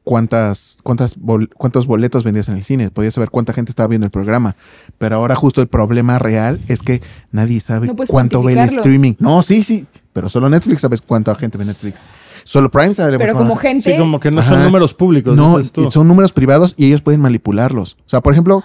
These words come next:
Speaker 1: imagínate que ellos ponen, "Ah, el número uno de Netflix de esta semana es tal", y la
Speaker 2: Pero
Speaker 1: gente
Speaker 2: porque
Speaker 1: les
Speaker 2: les
Speaker 1: sale al inicio.
Speaker 2: funciona.
Speaker 1: Porque ellos quieren promo-, es, puede ser una promoción. O sea,
Speaker 3: Claro.
Speaker 1: ¿esto qué te garantiza que es el número uno verdadero? Además, hay, hay, hay consumos rarísimos. No sé si se acuerdan cuando, por ejemplo, en La Casa de las Flores,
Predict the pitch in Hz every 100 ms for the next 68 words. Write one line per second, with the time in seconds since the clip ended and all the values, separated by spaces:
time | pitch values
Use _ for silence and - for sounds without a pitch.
0 | - - _ 147 143 165 196 196 170 170
1 | 156 160 139 175 214 214 202 226 240 220
2 | 214 196 175 180 185 180 180 180 175 165
3 | 160 160 151 143 - _ _ 131 127 113
4 | - _ - 113 107 - 143 139 110 127
5 | 131 135 120 - - _ _ _ - 113
6 | 139 147 143 131 123 107 104 - 147 -
7 | 226 139 110 107 107 101 170 214 139 143
8 | 156 - 190 - 196 196 180 151 160 180
9 | 170 156 160 165 160 165 165 151 143 139
10 | 143 156 139 - - 135 147 175 190 -
11 | 175 - 175 170 147 135 165 160 113 156
12 | 156 113 101 _ _ _ _ 139 165 160
13 | - 143 147 135 110 104 113 117 98 101
14 | 104 104 82 113 131 151 131 107 117 117
15 | 147 -